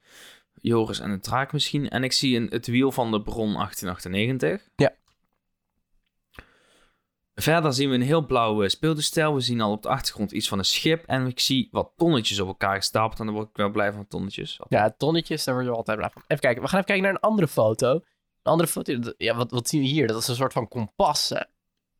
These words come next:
Speaker 1: Ja, een kompas of een klok.
Speaker 2: Maar
Speaker 1: Ik weet
Speaker 2: als ik
Speaker 1: niet
Speaker 2: er zo
Speaker 1: wat
Speaker 2: naar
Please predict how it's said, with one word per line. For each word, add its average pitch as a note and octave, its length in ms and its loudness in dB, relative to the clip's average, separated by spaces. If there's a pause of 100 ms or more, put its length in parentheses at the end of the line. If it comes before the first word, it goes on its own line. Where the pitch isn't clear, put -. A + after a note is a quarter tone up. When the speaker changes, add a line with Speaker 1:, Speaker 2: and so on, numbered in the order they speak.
(360)
Speaker 1:
Ja, A2 300 0
een G#2+ 200 -8
kompas - 440 -2
of A2 120 -8
een G#2+ 160 -10
klok. D3 200 -2
Speaker 2:
Maar C#3+ 160 2
Speaker 1:
Ik - 60 -8
weet D3 140 0
Speaker 2:
als D#3 80 2
ik D#3+ 80 -2
Speaker 1:
niet C#3+ 100 2
Speaker 2:
er E3 80 4
zo D3+ 60 2
Speaker 1:
wat B2 140 0
Speaker 2:
naar - 0 -